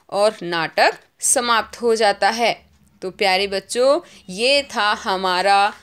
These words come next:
पाठ दस रानी लक्ष्मीबाई। तो इसमें जो भी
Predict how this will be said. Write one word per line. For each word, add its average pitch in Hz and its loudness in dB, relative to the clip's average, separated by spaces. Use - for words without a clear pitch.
पाठ 208 0
दस 202 2
रानी 196 0
लक्ष्मीबाई। 220 0
तो 190 -6
इसमें 233 -2
जो 233 4
भी 294 -2